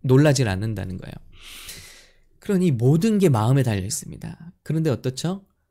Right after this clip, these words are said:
모든 일에 아무것도 염려하지 말고 모든 일에 기도와 간구로 감사함으로 하나님께 아뢰라.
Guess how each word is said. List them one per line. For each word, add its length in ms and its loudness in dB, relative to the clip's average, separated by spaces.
모든 480 2
일에 440 0
아무것도 520 0
염려하지 480 -2
말고 440 -2
모든 460 -2
일에 440 -6
기도와 400 0
간구로 560 -4
감사함으로 640 -2
하나님께 580 -6
아뢰라. 600 -4